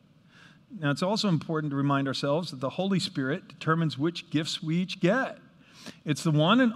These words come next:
only Spirit who distributes all these gifts. He alone decides which gift each person should have.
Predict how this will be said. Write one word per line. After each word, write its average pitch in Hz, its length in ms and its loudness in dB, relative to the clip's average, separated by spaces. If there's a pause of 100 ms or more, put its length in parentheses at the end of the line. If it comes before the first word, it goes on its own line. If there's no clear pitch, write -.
only 156 260 0
Spirit 139 400 -2
who 143 120 0
distributes 208 480 -2
all 104 100 -4
these 104 180 -10
gifts. 156 280 -4
He 151 120 0
alone 131 300 0
decides 151 460 0
which 127 200 -8
gift 156 280 -4
each 156 160 -8
person 175 320 -2
should 196 160 2
have. 196 480 8